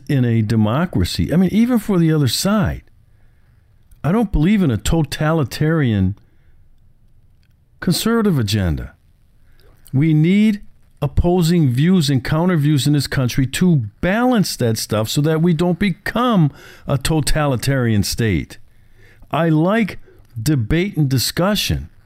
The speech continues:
It's healthy. And then we'll let the people decide in the end. But we're losing that ability to dissent,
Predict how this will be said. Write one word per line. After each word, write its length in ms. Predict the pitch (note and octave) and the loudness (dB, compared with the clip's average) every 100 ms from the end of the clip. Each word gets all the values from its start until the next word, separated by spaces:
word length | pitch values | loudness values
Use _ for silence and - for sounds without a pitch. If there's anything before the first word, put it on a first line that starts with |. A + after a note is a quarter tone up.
| - - - - | -20 -20 -20 -16
It's 120 | - | -8
healthy. 580 | - F#3+ A#3+ - F#2+ - - - - - - - _ _ _ _ - | -2 0 0 0 -4 -6 -14 -20 -20 -20 -20 -20 _ _ _ _ -4
And 100 | C#3 | 0
then 100 | E3 | 2
we'll 120 | E3 | 2
let 180 | E3+ E3+ | 0 -2
the 80 | D3 | 0
people 320 | - F3 D3+ | 0 0 0
decide 460 | C3+ - D3+ D3+ C3 | 0 0 0 0 2
in 60 | |
the 140 | B2 D#3 | 2 2
end. 380 | G3 D#2 C2 - _ _ _ _ _ _ _ - - - - - - - - - - - - - - _ - | 2 0 -4 -16 _ _ _ _ _ _ _ -20 -20 -20 -20 -20 -20 -20 -20 -20 -20 -20 -20 -20 -20 _ -4
But 80 | D#3 | 0
we're 120 | D#3+ | 2
losing 460 | D3+ E3 A3 A3 G3 | 4 4 4 4 2
that 160 | F3+ | 2
ability 480 | C#3 A2+ F3+ F3 E3 | 0 0 2 2 0
to 160 | - D3 | 0 -2
dissent, 840 | C3 A#2 - - G3+ F3+ F2 - | 0 -2 -2 0 0 0 -4 -8